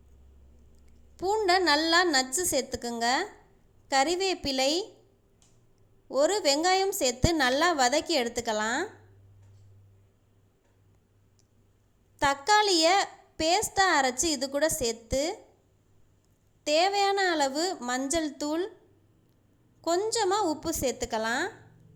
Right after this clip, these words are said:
இப்போ இது நல்லா வதங்கட்டும். தக்காளி ஓரளவு வதங்கினதுக்கு அப்புறமா குழம்பு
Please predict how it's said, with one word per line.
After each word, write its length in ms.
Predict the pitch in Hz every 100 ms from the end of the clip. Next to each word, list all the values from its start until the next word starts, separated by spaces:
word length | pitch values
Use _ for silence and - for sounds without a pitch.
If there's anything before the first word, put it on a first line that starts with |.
| - - 349 269
இப்போ 200 | - 330 339
இது 140 | 285 285
நல்லா 220 | 277 330 381 262
வதங்கட்டும். 720 | 240 285 285 262 240 254 349 427 - _ _ - _ _ _ _ _ _ _ _ _ _ _ _ _ _ _ _ _ _ -
தக்காளி 460 | 277 269 403 403 392 302
ஓரளவு 360 | 330 359 359 349 285
வதங்கினதுக்கு 560 | 269 330 370 359 349 254
அப்புறமா 500 | - 254 240 233 233 285 427 - _ _ _ _ 339
குழம்பு 360 | 370 427 440